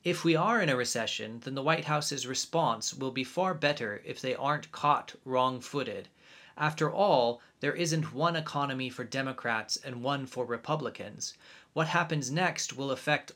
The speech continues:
all Americans. J F K rightly said that a rising tide lifts all boats,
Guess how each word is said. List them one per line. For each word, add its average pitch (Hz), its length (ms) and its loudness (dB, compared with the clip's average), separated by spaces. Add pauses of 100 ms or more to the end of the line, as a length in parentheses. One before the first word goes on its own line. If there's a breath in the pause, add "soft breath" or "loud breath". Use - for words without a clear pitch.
all 151 360 4
Americans. 127 840 -4 (720 loud breath)
J 180 260 4
F 175 160 0
K 175 300 2
rightly 143 480 0
said 139 420 2
that 135 200 -2
a 127 40 0
rising 139 460 0
tide 143 400 -2
lifts 131 320 -4
all 123 280 -4
boats, 147 580 0